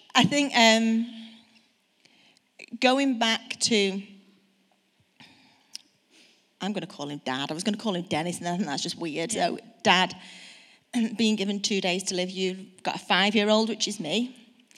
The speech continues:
Speaker 1: You've got five other children. You've fostered two children. God's given you a word. They didn't take anything away.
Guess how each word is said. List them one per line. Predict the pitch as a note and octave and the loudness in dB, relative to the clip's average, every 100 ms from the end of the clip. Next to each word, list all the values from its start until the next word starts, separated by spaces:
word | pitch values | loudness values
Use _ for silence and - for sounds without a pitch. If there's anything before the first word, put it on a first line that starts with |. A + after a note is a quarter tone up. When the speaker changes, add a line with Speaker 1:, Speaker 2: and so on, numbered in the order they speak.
| _ _ - | _ _ -6
Speaker 1:
You've | G3+ G3 | -6 -2
got | G#3 G3 - - | 2 4 2 -4
five | - G#3+ A3 | 2 4 4
other | A3+ A3 | 2 0
children. | - F#3+ F#3 F#3+ G3 A#3+ - - | 2 2 2 2 2 0 -4 -12
You've | G#3 | -10
fostered | - A3 - - G#3+ | 2 2 2 -4 -4
two | - G#3 | -2 -2
children. | - G3 F#3 F#3 F3 G3+ - _ _ _ _ | 0 -2 -2 -4 -6 -8 -16 _ _ _ _
God's | - F#3 - | 2 2 2
given | G3+ F#3+ | -4 -2
you | F3+ | -4
a | |
word. | E3+ F3 F3 E3+ - _ _ _ _ _ _ _ | -4 -4 -6 -6 -10 _ _ _ _ _ _ _
They | A#3 G#3+ | -4 -2
didn't | G#3+ A3 | -2 -2
take | - A3+ A3+ | 0 0 0
anything | G#3 G#3+ G#3+ | -2 -2 -2
away. | G3+ F#3+ F#3 G#3+ | 2 4 4 2